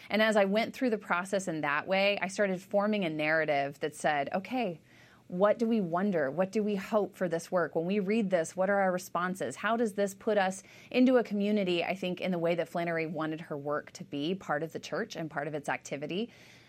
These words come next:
And so I hope that that was kind of my guidance as I went through. In what ways could I be faithful to her, but also draw people into her story?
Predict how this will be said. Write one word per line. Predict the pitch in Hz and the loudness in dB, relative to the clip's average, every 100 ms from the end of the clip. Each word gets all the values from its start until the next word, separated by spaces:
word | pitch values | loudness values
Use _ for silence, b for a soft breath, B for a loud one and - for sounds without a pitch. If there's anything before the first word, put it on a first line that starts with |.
| B | B
And | 190 | 0
so | 196 | 4
I | 180 | 4
hope | 185 - 214 196 - | 2 0 0 2 -2
that | - | 0
that | 170 156 | 0 0
was | 165 - - - | -4 -8 -18 -16
kind | - 202 | -8 -4
of | 180 | -4
my | 175 151 | -4 -6
guidance | 147 156 156 151 156 | -2 -2 0 -2 -4
as | 147 | -6
I | 143 | -6
went | 143 - | -6 -8
through. | - 160 143 131 | -6 -2 0 0
In | 139 | 0
what | 180 190 | 0 2
ways | 202 | 0
could | 196 | 0
I | 190 | -2
be | 165 | -2
faithful | - 165 - 165 | -2 -2 -2 -4
to | 156 | -2
her, | 165 156 185 | 0 2 2
but | 185 | 0
also | - 147 - 156 | 0 -2 -2 -4
draw | 151 131 | -2 -2
people | - 160 139 | -4 -8 -6
into | 135 127 | -4 -6
her | 139 | -8
story? | - - 87 78 | -10 -10 -10 -10